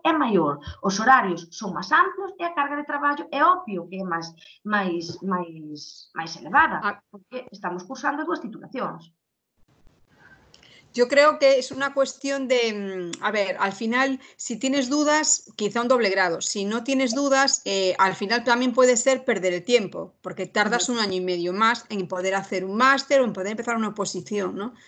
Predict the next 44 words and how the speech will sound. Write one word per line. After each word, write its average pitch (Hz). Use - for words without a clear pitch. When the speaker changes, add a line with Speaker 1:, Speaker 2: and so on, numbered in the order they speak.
Speaker 2:
Entonces, 220
yo 254
creo 269
que 269
es 269
un 247
poco 277
en 247
función 233
de 254
lo 214
que 180
quieras. 185
Y 196
luego, 196
en 202
cualquier 208
caso, 226
siempre 226
está 233
lo 208
que 196
decía 214
Eva, 240
la 208
opción 226
de 233
que 214
empiezas 202
el 208
doble 214
gra-, 226
eh, 196
la 185
simulta-, 190
la 220
simultaneidad 208
y 233
si 196
ves 185
que 202
no 202
te 226
gusta, 262